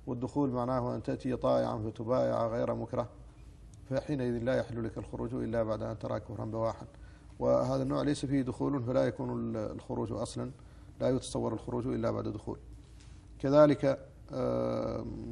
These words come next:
كون هذه فتنة هذا غير صحيح، بل الفتنة معناه ما التبس فيه وجه الحق، وكان الإنسان فيه لا يعرف الظالم من المظلوم. ومن يرى تقتيل الصبيان والنساء وضربهم بأنواع الأسلحة الفتاكة لا يمكن أن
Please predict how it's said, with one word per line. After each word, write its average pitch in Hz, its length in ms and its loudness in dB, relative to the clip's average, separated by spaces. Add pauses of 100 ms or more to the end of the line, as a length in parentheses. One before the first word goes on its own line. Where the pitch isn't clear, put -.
(120)
كون 147 160 4
هذه 135 360 4
فتنة 143 280 -2
هذا 135 200 2
غير 156 200 0
صحيح، 135 380 -6
بل 113 500 -4 (540)
الفتنة 143 500 0
معناه 127 340 0
ما 127 100 0
التبس 123 380 -4
فيه 117 260 -2
وجه 107 220 -2
الحق، - 460 -8 (420)
وكان 127 300 0
الإنسان 120 460 -2
فيه 120 140 0
لا 123 140 4
يعرف 117 240 2
الظالم 113 440 0
من 110 80 -4
المظلوم. 110 400 -4 (640)
ومن 135 480 6
يرى 123 340 6 (200)
تقتيل 135 360 -2
الصبيان 117 640 -2
والنساء 113 720 0
وضربهم 110 600 -4
بأنواع 113 420 -2
الأسلحة 117 560 -8
الفتاكة 120 560 -2 (420)
لا 131 100 2
يمكن 147 400 0
أن 113 320 -4